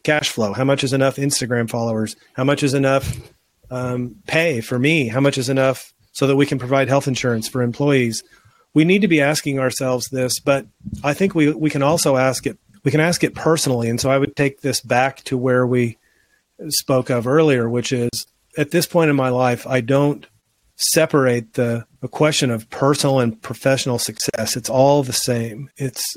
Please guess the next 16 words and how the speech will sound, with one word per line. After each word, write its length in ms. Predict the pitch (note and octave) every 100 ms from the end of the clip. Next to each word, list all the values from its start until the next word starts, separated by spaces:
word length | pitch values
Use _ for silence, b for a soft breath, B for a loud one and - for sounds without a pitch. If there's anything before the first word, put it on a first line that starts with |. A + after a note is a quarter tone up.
| - -
wrapped 360 | C3+ D3 C#3+
up 180 | C#3 C3+
into 180 | C3+ B2+
this 220 | B2+ A#2+
idea 560 | B2+ A#2 B2 C3 B2+ B2 -
of 440 | A#2+ A#2 A#2 - _ _ -
being 360 | B2+ C#3+ D#3+ E3+
aware 540 | C3+ B2 C3 C3+ C3+
of 140 | B2+ B2+
my 160 | A#2+
true 360 | A2+ - C#3 C#3
self 500 | C#3 C3 B2 B2+ -
and 100 | C#3
my 160 | A#2 A#2
essential 500 | A2+ - B2+ B2+ A#2+
nature. 640 | A2+ A2+ A2+ A#2 D#3 -